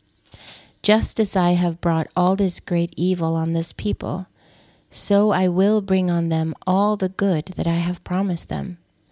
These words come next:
Fields will be bought in this land, about which you say,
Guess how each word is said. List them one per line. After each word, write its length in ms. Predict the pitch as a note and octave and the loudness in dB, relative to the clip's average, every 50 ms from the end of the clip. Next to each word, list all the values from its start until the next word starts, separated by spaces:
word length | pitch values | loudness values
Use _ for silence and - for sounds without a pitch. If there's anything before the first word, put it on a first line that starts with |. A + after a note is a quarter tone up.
| _ - - - - _ _ | _ -20 -20 -20 -20 _ _
Fields 540 | - - - - G#3+ G#3+ A3+ A#3 A3 - G#3 | -20 -4 0 2 4 4 4 2 0 0 0
will 180 | G3 G3 G3+ | 2 2 2
be 140 | G3+ G3+ F#3 | 2 0 0
bought 320 | F3+ - E3+ E3+ D#3 - | 0 0 0 0 0 -2
in 160 | - E3 E3+ E3+ | -2 -2 -2 -2
this 200 | D#3+ D#3+ - - | -2 -2 -2 -2
land, 400 | E3 E3 D#3+ D#3 E3 F#3+ G#3 - - _ _ _ - | 0 0 0 -2 -4 -6 -8 -12 -14 _ _ _ -2
about 320 | F#3+ F3 F3+ F3 E3+ - | 0 2 2 0 0 0
which 280 | - E3 D#3 - - - | -2 -4 -4 -4 -2 -2
you 60 | F3+ | -2
say, 480 | E3+ - - - E3+ E3 E3 E3 F3 | -2 0 0 0 0 0 0 -2 -4